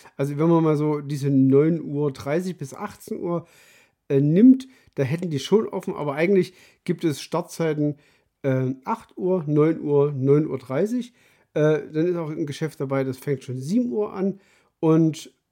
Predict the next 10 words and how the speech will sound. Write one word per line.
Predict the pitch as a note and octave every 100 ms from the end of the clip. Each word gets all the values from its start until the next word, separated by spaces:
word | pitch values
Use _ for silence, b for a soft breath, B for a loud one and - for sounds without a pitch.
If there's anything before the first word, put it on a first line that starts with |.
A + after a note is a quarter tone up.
| _
wieder | D#3 E3 D#3
ein |
anderes | D3 E3 E3+ C#3+
erst | D3+ B2+
um | D#3+ C3
zehn. | - C#3 B2+ b b b b
Und | D3+ C#3 C3 - -
in | C#3
der | B2+ A#2 - _ _ _
Schließung | - - G#3 A#3 B3 A#3